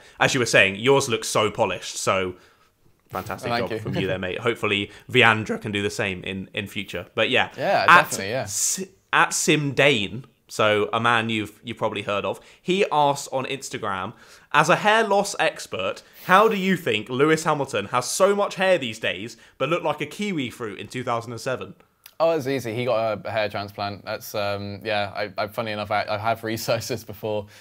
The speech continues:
Speaker 2: Um, but
Speaker 1: Really?
Speaker 2: yeah, yeah, he has, uh, he's had a hair transplant. <laughs>
Speaker 1: Ah, that makes perfect sense, yeah. I was, to be fair, I've, I've been thinking that as well, 'cause he's, he's got some luscious locks now. When he get,
Speaker 2: But
Speaker 1: he
Speaker 2: this is the
Speaker 1: takes off
Speaker 2: thing.
Speaker 1: that helmet and he's like, "Oof,
Speaker 2: But that's the thing,
Speaker 1: flowing
Speaker 2: so
Speaker 1: locks."
Speaker 2: ev-,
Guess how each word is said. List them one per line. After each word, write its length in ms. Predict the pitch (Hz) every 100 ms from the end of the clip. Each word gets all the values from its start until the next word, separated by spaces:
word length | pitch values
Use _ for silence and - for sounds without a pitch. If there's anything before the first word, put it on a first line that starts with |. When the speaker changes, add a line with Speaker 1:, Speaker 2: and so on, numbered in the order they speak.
| - -
Speaker 2:
Um, 440 | 95 98 98 101 151
but 60 |
Speaker 1:
Really? 100 | -
Speaker 2:
yeah, 200 | 104 98 -
yeah, 120 | 110
he 80 | 104
has, 260 | 107 104 101
uh, 160 | 95
he's 140 | 98 95
had 160 | 98 90
a 200 | 92 90
hair 180 | 82 87
transplant. 480 | 82 82 82 85 -
<laughs> 60 | - 120 - _ _ _ _ -
Speaker 1:
Ah, 400 | 117 110 104 104 _
that 120 | 120 117
makes 180 | 110 113
perfect 300 | 120 104 117
sense, 220 | 123 104
yeah. 120 | 110
I 80 | 104
was, 100 | 131
to 40 | 180
be 40 |
fair, 100 | 170
I've, 260 | 127 180 175
I've 180 | 175 185
been 120 | 139
thinking 240 | 131 107
that 140 | 104 -
as 140 | 117
well, 200 | 170 120
'cause 200 | 101 127
he's, 160 | 165 165
he's 220 | 190 151
got 260 | 160 156 -
some 240 | 135 113
luscious 640 | 127 131 147 165 - 151 135
locks 380 | 147 - - -
now. 220 | 95 104
When 100 | 120
he 60 |
get, 160 | 117 143
Speaker 2:
But 60 | 185
Speaker 1:
he 60 |
Speaker 2:
this 60 | 196
is 40 |
the 60 | 190
Speaker 1:
takes 100 | 160
off 60 | 175
Speaker 2:
thing. 60 | 160
Speaker 1:
that 100 | 165
helmet 300 | 180 170 127
and 100 | 123
he's 120 | 127
like, 100 | 120 - - 175
"Oof, 400 | 170 - - - -
Speaker 2:
But 120 | 185
that's 120 | 151
the 60 | 165
thing, 160 | 180 160
Speaker 1:
flowing 100 | 147
Speaker 2:
so 120 | 151
Speaker 1:
locks." 320 | 165 185
Speaker 2:
ev-, 0 | 160